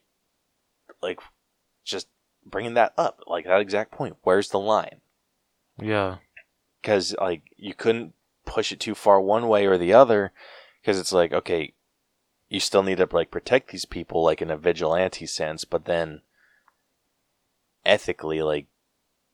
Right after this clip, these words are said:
Speaker 1: you're p-, kinda playing God if you're killing. <laughs> And it's like, okay, and then who decides, or how do you decide who lives and who dies? And it's a tough line.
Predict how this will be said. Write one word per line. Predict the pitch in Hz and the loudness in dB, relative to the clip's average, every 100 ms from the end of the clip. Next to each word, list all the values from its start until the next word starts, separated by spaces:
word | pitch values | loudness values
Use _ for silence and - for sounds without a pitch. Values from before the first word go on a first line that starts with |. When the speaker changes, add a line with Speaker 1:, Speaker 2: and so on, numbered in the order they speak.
| _ - | _ -10
Speaker 1:
you're | 95 87 | -4 -4
p-, | - | -4
kinda | - 92 85 | -2 0 0
playing | - 90 78 78 | 0 -2 -2 0
God | 85 85 82 78 | 6 8 8 6
if | 76 - | -2 -6
you're | 78 76 78 - _ _ _ _ _ _ _ - | -6 -6 -12 -16 _ _ _ _ _ _ _ -18
killing. | - 82 85 113 170 | -6 -4 -2 -6 -8
<laughs> | 113 - - - - _ - _ _ _ - - | -14 -14 -14 -20 -20 _ -20 _ _ _ -20 -8
And | 90 | -8
it's | 80 | -4
like, | 82 82 | -4 -4
okay, | - 87 - | -6 -6 -6
and | 95 | -6
then | 90 85 87 _ - - _ _ _ _ _ _ _ _ - - | -6 -8 -12 _ -20 -20 _ _ _ _ _ _ _ _ -20 -18
who | - 110 95 | -6 -4 -4
decides, | 85 - 90 85 87 95 | -4 2 4 6 4 2
or | 90 76 | -2 -4
how | - 90 87 | 0 0 0
do | |
you | 87 90 | -2 -10
decide | 85 - 90 85 87 | -8 0 2 4 2
who | 87 90 | -2 -6
lives | 85 87 87 | -2 -2 -4
and | 90 | -10
who | 87 | -8
dies? | 87 85 85 98 95 | -2 0 0 -2 -6
And | 82 78 - _ _ _ _ _ _ _ _ _ _ _ _ _ _ _ - | -12 -14 -20 _ _ _ _ _ _ _ _ _ _ _ _ _ _ _ -8
it's | 101 147 | -6 -6
a | |
tough | 147 - 113 - | -10 -6 -4 -2
line. | 113 113 85 | -2 -2 -6